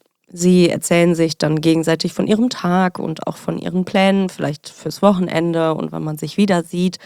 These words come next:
Und so soll das allabendliche Telefonat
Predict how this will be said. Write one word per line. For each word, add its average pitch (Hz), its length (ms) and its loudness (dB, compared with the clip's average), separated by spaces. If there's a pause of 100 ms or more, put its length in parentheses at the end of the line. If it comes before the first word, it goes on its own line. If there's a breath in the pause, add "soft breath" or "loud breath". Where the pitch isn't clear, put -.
(580 loud breath)
Und 185 120 -2
so 214 240 4
soll 185 220 2
das 180 200 -4 (100)
allabendliche 170 720 -2
Telefonat 165 800 -6